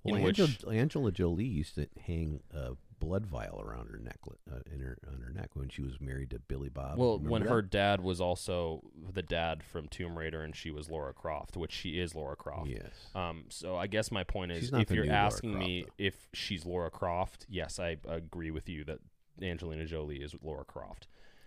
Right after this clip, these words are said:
Speaker 2: and Nicolas Cage is
Speaker 1: Wow, that was so far away from
Speaker 2: Yeah.
Speaker 1: my
Speaker 2: I
Speaker 1: question.
Speaker 2: agree with what you're saying.
Speaker 1: Okay.
Speaker 2: I
Speaker 1: As
Speaker 2: don't
Speaker 1: long as you
Speaker 2: remember what it
Speaker 1: agree, 'cause,
Speaker 2: was.
Speaker 1: hey, I don't
Speaker 2: Oh,
Speaker 1: really
Speaker 2: yes.
Speaker 1: care what the question is as long as somebody agrees with me.
Speaker 2: Is Disney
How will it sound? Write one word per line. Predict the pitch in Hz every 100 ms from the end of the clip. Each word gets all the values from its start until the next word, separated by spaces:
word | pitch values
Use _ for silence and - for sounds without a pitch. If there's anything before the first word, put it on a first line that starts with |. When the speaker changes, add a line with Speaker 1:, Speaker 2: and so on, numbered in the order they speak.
| -
Speaker 2:
and | 98 90
Nicolas | 90 87 82
Cage | - 90 82 78 - - -
is | 82
Speaker 1:
Wow, | 85 78 78
that | 98
was | 117 87
so | - - 113 101
far | - 95 90
away | 87 85
from | 90
Speaker 2:
Yeah. | 90 80
Speaker 1:
my | 82
Speaker 2:
I | 80 82 - -
Speaker 1:
question. | - 110 110
Speaker 2:
agree | 101 113
with | 98 95
what | 87
you're | 80
saying. | - 80 65 - - 85
Speaker 1:
Okay. | 82 - 62 - _ 92
Speaker 2:
I |
Speaker 1:
As | 90
Speaker 2:
don't |
Speaker 1:
long | 87
as | 226
you | 160
Speaker 2:
remember | 98 85
what | 82
it | 82
Speaker 1:
agree, | 76
'cause, | 76 -
Speaker 2:
was. | - - - - -
Speaker 1:
hey, | - 95 -
I | 110
don't | 104
Speaker 2:
Oh, |
Speaker 1:
really | 110
Speaker 2:
yes. | 90 -
Speaker 1:
care | 104
what | 98
the | -
question | - 101 - 127
is | 123
as | 90
long | 90 101
as | 92
somebody | 107 95 73
agrees | 73 85 76
with | 55
me. | 117
Speaker 2:
Is | 107 95
Disney | - 113 113 117 120 123